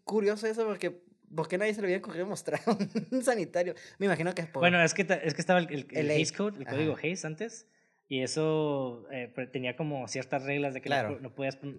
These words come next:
Speaker 2: eh, poner a gente en el baño, no podías poner a pa-, parejas juntas en
Speaker 1: Cogiendo,
Speaker 2: una cama,
Speaker 1: ajá. De
Speaker 2: no
Speaker 1: hecho, esta
Speaker 2: podías mostrar
Speaker 1: película rompió
Speaker 2: besos.
Speaker 1: mucho, mucho de esos paradigmas, ¿no? O sea,
Speaker 2: Ajá.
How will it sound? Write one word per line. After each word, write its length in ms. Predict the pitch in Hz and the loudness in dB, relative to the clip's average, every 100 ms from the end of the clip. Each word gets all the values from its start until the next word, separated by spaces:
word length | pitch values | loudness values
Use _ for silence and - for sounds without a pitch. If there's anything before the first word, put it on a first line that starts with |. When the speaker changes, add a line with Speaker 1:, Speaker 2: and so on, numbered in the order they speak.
| - | -14
Speaker 2:
eh, 360 | 123 117 110 104 | -10 -8 -8 -10
poner 180 | 123 123 | -8 -4
a 40 | 131 | -4
gente 240 | 131 127 | -6 -10
en 60 | 113 | -6
el 60 | |
baño, 560 | 120 156 156 156 151 147 - - - - | -2 -2 -2 -2 -4 -8 -14 -20 -20 -16
no 140 | 117 | -10
podías 520 | 127 123 127 131 127 | -6 -2 0 0 -2
poner 320 | - 123 120 | -8 -6 -2
a 100 | 127 | -2
pa-, 180 | 123 110 | -4 -10
parejas 500 | - 113 107 127 - - | -6 -6 -6 -6 -8 -8
juntas 400 | 135 120 131 123 | -10 -4 -2 -4
en 80 | 113 | -6
Speaker 1:
Cogiendo, 500 | 135 104 139 147 143 | -6 -2 -2 0 -2
Speaker 2:
una 40 | 135 | -2
cama, 180 | 131 | -2
Speaker 1:
ajá. 260 | 117 120 117 | -2 -4 -6
De 120 | 139 | -6
Speaker 2:
no 40 | 135 | -4
Speaker 1:
hecho, 80 | 131 | 0
esta 140 | 127 | 0
Speaker 2:
podías 20 | |
mostrar 260 | - 151 127 | -2 -4 -2
Speaker 1:
película 160 | - 143 131 131 | 0 0 0 -2
rompió 120 | 123 | -2
Speaker 2:
besos. 180 | 120 - | -4 -6
Speaker 1:
mucho, 360 | 160 147 120 - _ | -6 -4 -6 -12 _
mucho 340 | - 123 123 165 | -16 -14 -6 -4
de 80 | 139 | -4
esos 240 | 160 160 | -8 -8
paradigmas, 580 | 160 117 110 147 170 131 | -4 -2 -4 -6 -10 -8
¿no? 320 | 143 240 233 - | -10 -12 -14 -18
O 100 | 131 | -10
sea, 400 | 131 113 104 - - | -6 -6 -8 -12 -10
Speaker 2:
Ajá. 420 | 110 127 123 | -4 -4 -6